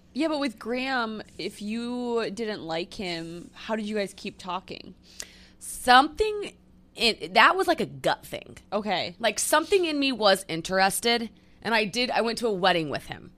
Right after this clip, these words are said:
Speaker 2: So we were both, it wasn't a date, we were both there anyways.
Speaker 1: Okay.
Speaker 2: And he was just, like, a light, and, like, he was so fun, and he would, like, come and twirl me, and I was like, "I don't hate him."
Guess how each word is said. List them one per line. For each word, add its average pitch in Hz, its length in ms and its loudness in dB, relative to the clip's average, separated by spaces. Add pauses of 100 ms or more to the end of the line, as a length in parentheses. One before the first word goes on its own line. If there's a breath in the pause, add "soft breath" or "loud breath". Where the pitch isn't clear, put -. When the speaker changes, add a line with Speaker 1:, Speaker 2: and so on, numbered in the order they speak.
(140)
Speaker 2:
So - 140 -2
we 226 160 0
were 196 140 2
both, 196 260 8
it 196 80 2
wasn't 220 240 4
a 190 60 -2
date, 160 240 2
we 160 80 0
were 175 80 2
both 190 300 0
there 175 240 0
anyways. 127 600 -8
Speaker 1:
Okay. 190 540 -12
Speaker 2:
And 196 120 0
he 214 400 -2
was 190 260 -2
just, 180 380 2
like, 151 380 2
a 156 60 2
light, 151 560 2
and, 175 100 0
like, 160 180 -2
he 175 60 -10
was 160 120 -8
so 202 320 2
fun, 196 460 6
and 175 80 2
he 190 100 -2
would, 180 120 2
like, 165 160 6
come 196 160 -2
and 185 120 -6
twirl 269 380 6
me, 240 80 0
and 254 80 4
I 226 60 6
was 233 80 -4
like, 247 100 -2
"I 247 100 0
don't 277 180 0
hate 233 380 -2
him." 165 440 -2